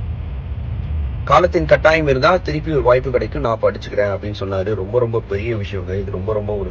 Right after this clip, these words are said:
பெரிய தியாகம். ஏன்னா ஒரு பேட்ஸ்மேனுக்கு திருப்பி ஒரு வாய்ப்பு இந்த மாதிரி முன்னூத்தி அறுபத்தி ஏழு இல்ல நானூறு பக்கத்துல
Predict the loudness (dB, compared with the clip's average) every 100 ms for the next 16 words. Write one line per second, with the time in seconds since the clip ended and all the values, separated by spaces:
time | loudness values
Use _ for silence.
0 | -8 -6 -6 -2 0 2 0 -4 -2 -2
1 | -2 -4 -8 -8 -8 -6 -2 -2 0 2
2 | 4 4 2 0 0 -2 0 -2 2 4
3 | 6 8 8 6 0 0 2 2 2 0
4 | 0 2 2 2 0 -2 0 -2 0 0
5 | 2 2 0 -2 -2